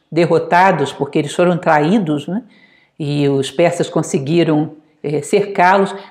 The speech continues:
mesmo sendo tão poucos, talvez eles tivessem resistido muito mais se não tivessem sido traídos. E esse grupo que sobreviveu é cercado pelas tropas de Xerxes. Xerxes tenta negociar a rendição, Leônidas não aceita,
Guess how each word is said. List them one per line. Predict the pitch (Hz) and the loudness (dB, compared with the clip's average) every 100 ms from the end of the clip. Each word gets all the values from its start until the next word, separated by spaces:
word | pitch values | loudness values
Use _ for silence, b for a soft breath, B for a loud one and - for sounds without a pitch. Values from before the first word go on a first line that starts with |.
| - | -2
mesmo | 214 320 294 | 2 2 2
sendo | 226 220 196 | 0 0 0
tão | 196 320 330 | 0 -2 0
poucos, | 233 233 - - | 2 2 0 -4
talvez | 185 170 190 | -2 2 2
eles | 196 | 2
tivessem | 190 185 185 175 | 0 0 0 -2
resistido | 165 165 - 170 | -2 -2 -4 -2
muito | 165 226 226 | -2 -2 -2
mais | 165 170 170 B B | -2 -4 -6 B B
se | - 180 | -4 -2
não | 165 | -2
tivessem | - 143 160 165 170 | -4 -2 -2 -2 -6
sido | 139 - 156 | -6 -4 -4
traídos. | 151 160 151 156 214 240 - B B B B | 0 0 2 0 -2 -6 -16 B B B B
E | 208 | 0
esse | 233 233 | 2 0
grupo | 202 269 359 170 | 2 2 2 -2
que | 160 - | -2 -4
sobreviveu | - 180 196 202 185 202 | 0 2 2 4 2 2
é | 247 | 2
cercado | - 311 - 233 233 240 | 0 -4 0 2 2 2
pelas | 247 262 254 | 0 -2 -2
tropas | 214 214 226 233 | 0 0 0 -2
de | 262 | -4
Xerxes. | - 185 160 - - - b b b b b | 0 0 0 -10 -20 -20 b b b b b
Xerxes | 214 214 208 - | 0 0 0 -2
tenta | 208 202 190 | -2 0 2
negociar | 185 180 180 - 175 | 2 0 -2 0 2
a | 175 | 2
rendição, | 165 185 214 226 - 240 262 | 0 -2 -2 -4 -2 -2 -2
Leônidas | 196 165 170 165 151 156 | -4 -2 -2 -2 -2 -4
não | 180 214 | -2 0
aceita, | 233 226 196 208 262 269 | 0 0 0 0 -2 -6